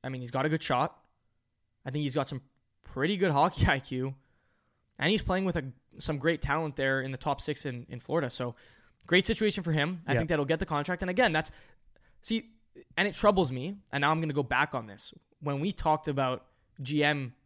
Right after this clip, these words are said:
Speaker 1: of the year candidates, when it was between Bergevin, Zito, and Lamoriello,
Speaker 2: Yeah.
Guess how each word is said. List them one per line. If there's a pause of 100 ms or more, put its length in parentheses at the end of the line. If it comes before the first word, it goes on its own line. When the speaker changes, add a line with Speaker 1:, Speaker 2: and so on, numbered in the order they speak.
(120)
Speaker 1:
of
the
year
candidates,
when
it
was
between (360)
Bergevin, (320)
Zito, (280)
and (480)
Lamoriello, (100)
Speaker 2:
Yeah.